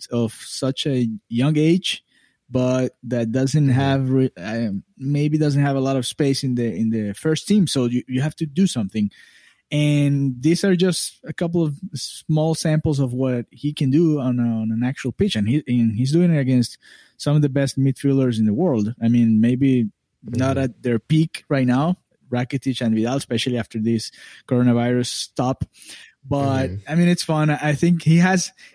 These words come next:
Speaker 1: he is what, that type of player that you s-, you see him play and you know he's different from the rest, right? Like, you give, you give him
Speaker 2: Absolutely.
Speaker 1: the ball and you're just expecting to see, okay, what's gonna happen. And
Speaker 2: Mm-hmm.
Speaker 1: that does, I mean, you have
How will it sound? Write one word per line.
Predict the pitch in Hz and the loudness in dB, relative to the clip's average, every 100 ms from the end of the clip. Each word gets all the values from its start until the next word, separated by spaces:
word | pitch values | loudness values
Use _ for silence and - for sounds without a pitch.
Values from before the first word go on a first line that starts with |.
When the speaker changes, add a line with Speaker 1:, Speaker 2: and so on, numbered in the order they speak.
| - | -2
Speaker 1:
he | - 208 | 4 6
is | 247 196 269 | 6 4 2
what, | 160 156 180 _ - | 2 0 -2 _ -6
that | 143 185 | -2 0
type | 208 196 | 0 0
of | 175 | -2
player | 147 151 175 | -2 0 2
that | 175 139 131 - _ | 0 -2 -2 -6 _
you | 123 151 175 | -4 2 2
s-, | - - | 0 -6
you | 151 147 147 | 0 2 2
see | - - 165 | 0 0 4
him | 214 | 4
play | - 180 202 208 | 2 2 2 0
and | 135 139 | 0 0
you | 143 | 2
know | 151 170 | 4 4
he's | 151 147 | 4 2
different | 123 143 - 123 - | 2 -2 0 -6 -2
from | 101 | 0
the | 95 | 0
rest, | 98 113 - | 0 -2 -6
right? | 110 120 - - - _ | -6 -6 -6 -18 -20 _
Like, | 143 139 139 | -2 0 0
you | 147 | 0
give, | 156 170 175 | 2 2 2
you | 147 | 0
give | 139 151 190 | 2 4 4
him | 185 | 6
Speaker 2:
Absolutely. | 160 | 4
Speaker 1:
the | |
ball | 131 139 180 | 2 2 2
and | 160 | 4
you're | 151 156 | 4 4
just | 151 165 - | 2 0 -2
expecting | 147 - - 156 - 180 175 | -10 -8 -4 -4 -2 0 0
to | - | 0
see, | 131 - 160 156 - | -2 0 2 2 0
okay, | 131 127 | -6 -2
what's | 113 120 - | -2 -2 -4
gonna | 127 117 | -4 -4
happen. | 101 98 - - _ _ | -4 -8 -12 -20 _ _
And | 143 143 147 | -6 -2 -2
Speaker 2:
Mm-hmm. | 147 | 0
Speaker 1:
that | 160 185 | 0 0
does, | 180 214 180 - | 0 -2 -2 -2
I | 165 | 2
mean, | 165 156 156 - _ _ _ _ _ _ | 2 2 -2 -8 _ _ _ _ _ _
you | 147 147 | -4 0
have | 185 185 | 0 -4